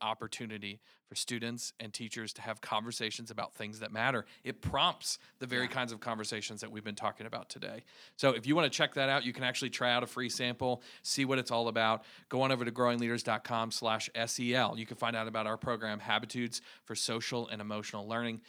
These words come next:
Speaker 1: It teaches those important skills that we know are so vital to success today and into the future.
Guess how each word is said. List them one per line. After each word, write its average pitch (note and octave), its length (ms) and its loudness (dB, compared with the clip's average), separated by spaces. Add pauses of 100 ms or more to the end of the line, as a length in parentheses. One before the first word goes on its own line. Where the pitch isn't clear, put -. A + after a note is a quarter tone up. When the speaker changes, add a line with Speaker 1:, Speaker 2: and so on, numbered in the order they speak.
(180)
Speaker 1:
It - 60 -18
teaches B2 380 -4
those A2+ 200 0
important A2+ 520 -6
skills G#2+ 320 -6
that A2 100 -14
we G#2+ 100 -8
know G#2 280 -4 (240)
are G#2 80 -4
so B2 340 2
vital A2 360 4
to A2 120 -8
success - 600 -2 (240)
today A2+ 400 0
and A2 260 0
into G#2+ 180 -4
the G#2 120 -8
future. G#2 400 -8